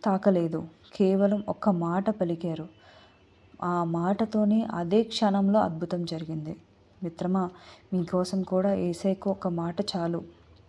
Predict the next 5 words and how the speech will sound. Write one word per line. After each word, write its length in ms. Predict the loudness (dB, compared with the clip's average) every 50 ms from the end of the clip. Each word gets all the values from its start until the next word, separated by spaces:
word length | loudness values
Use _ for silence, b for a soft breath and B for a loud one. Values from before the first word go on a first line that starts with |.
| _ _ -10 -6
కాబట్టి 580 | -4 -4 -2 -2 -4 -6 -6 -4 -4 -4 -4 -6 B B B B B B B -6
ఆలస్యమైనట్టు 1000 | -2 0 0 2 2 2 2 0 0 2 2 2 2 4 2 2 0 0 -2 -2
అనిపించినా 600 | -2 -2 -2 -2 -2 -2 0 0 0 0 0 -2
ప్రార్థన 500 | -4 -2 0 0 2 2 2 0 0 0
ఆపకండి, 680 | 0 0 -2 -2 -4 -2 -2 0 0 2 0 0 -2